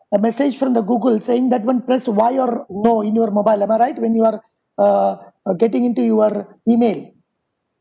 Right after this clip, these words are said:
right? Sometimes, okay, payment and all, you get an O T P and all.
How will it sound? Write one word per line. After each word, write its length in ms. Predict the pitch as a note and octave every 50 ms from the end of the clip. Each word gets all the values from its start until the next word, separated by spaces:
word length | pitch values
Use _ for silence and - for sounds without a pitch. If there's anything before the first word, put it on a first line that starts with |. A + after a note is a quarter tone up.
| _ _ _ _ _ _ _ _ _ _ _ _ _ _ _ _ _ _ _ _ _ _ _ _ _ _ -
right? 200 | G#3+ A#3+ D4+ E4 - - - _ _ _ _
Sometimes, 580 | - - C#4+ D4 B3+ D4 D4 D4 D4+ B3 - - - -
okay, 340 | A#3+ G3+ - C4+ C#4 C#4 - - _
payment 360 | B3+ B3 B3 D4 D4 C#4 -
and 140 | C#4 A#3+ C4
all, 120 | C4 B3+
you 100 | A#3+ A#3
get 160 | F#3+ B3 G#3+ B3+
an 100 | A#3 A#3+
O 140 | A3 A3+
T 180 | G3 C4+ C#4 A3
P 140 | C#4+ C#4 C4
and 140 | A#3+ A3 G3
all. 300 | F3 D3+ B2+ - -